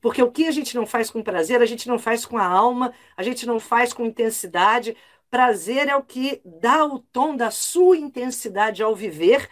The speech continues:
e quando você se priva do prazer, você pri-, se priva de estar vivo.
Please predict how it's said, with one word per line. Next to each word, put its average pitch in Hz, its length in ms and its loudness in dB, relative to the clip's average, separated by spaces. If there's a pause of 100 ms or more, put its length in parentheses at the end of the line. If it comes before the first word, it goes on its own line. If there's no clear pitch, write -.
(380)
e 247 120 -4
quando 339 360 0
você 277 280 -4
se - 340 -8
priva 277 340 2
do 226 140 -4
prazer, 208 680 -2 (100)
você 262 320 -4
pri-, - 300 -8 (100)
se - 180 -6
priva 294 280 -2
de 254 60 -8
estar 320 380 2
vivo. 185 400 -6